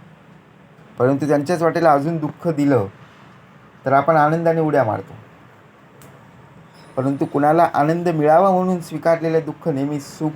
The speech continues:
देऊन जातं. परंतु त्यांच्या दुःखामध्ये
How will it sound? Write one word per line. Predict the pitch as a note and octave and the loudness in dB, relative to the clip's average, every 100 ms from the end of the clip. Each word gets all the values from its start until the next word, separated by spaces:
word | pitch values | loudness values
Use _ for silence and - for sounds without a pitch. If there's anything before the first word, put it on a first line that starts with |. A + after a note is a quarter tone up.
| C3+ | -4
देऊन | C3 B2 | -4 -4
जातं. | G#2+ G2+ - - - - - - - - - - - - | -6 -10 -14 -20 -20 -20 -20 -20 -20 -20 -20 -20 -10 -2
परंतु | C3 D3+ E3 | -2 -2 -4
त्यांच्या | - C#3+ C#3 E3 D#3+ - - | -2 -2 -2 -4 -6 -10 -12
दुःखामध्ये | B2+ C3+ - G#3 G#3 D#3+ A#2 | -10 -8 0 0 2 -2 -4